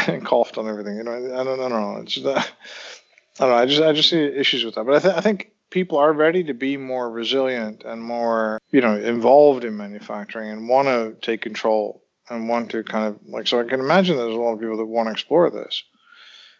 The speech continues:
and, and would wanna do it. I think, I think also as a startup business, I think, I mean, was it difficult for you guys to get the first,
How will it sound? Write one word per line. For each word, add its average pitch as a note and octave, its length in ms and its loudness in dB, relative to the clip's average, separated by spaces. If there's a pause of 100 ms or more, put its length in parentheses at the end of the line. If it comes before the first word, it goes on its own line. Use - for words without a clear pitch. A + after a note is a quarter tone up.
(120)
and, A2+ 200 -6
and A#2 200 0
would E3 100 8
wanna A2 280 -2
do A1+ 160 -6
it. G#2 100 -12 (520)
I - 40 -4
think, A3 120 6
I F#3 80 6
think G3 120 6
also F3+ 280 4
as C3+ 100 0
a C3+ 60 -2
startup D3+ 480 0
business, A#2+ 320 -8
I B2 80 -8
think, C3+ 260 -10 (560)
I C3 100 -12
mean, C3+ 220 -4
was D3+ 160 2
it D#3+ 80 2
difficult D#3 400 2
for D3 100 -2
you C#3+ 100 2
guys D3 220 4
to C#3 100 -2
get B2+ 200 0
the A#2 80 -6
first, - 520 -4